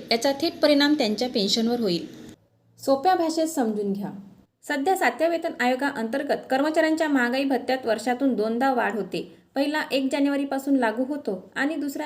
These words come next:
एक जुलैपासून लागू होतो, पण कर्मचाऱ्यांची निवृत्ती एकतीस डिसेंबर आणि तीस जून रोजी होते.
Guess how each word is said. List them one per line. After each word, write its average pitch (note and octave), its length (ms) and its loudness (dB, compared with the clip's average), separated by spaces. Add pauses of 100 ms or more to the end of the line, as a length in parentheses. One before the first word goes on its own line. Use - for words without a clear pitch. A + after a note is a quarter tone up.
(120)
एक C#4 140 4 (100)
जुलैपासून B3+ 560 2
लागू G3+ 320 0
होतो, F3+ 300 -4 (380)
पण D#4 180 -2
कर्मचाऱ्यांची C#4+ 600 0
निवृत्ती A#3 600 -2
एकतीस D#4+ 360 -2
डिसेंबर D4+ 420 -2
आणि C4 300 2
तीस C#4+ 320 0
जून C4 220 2
रोजी A3 300 0
होते. F#3 360 -4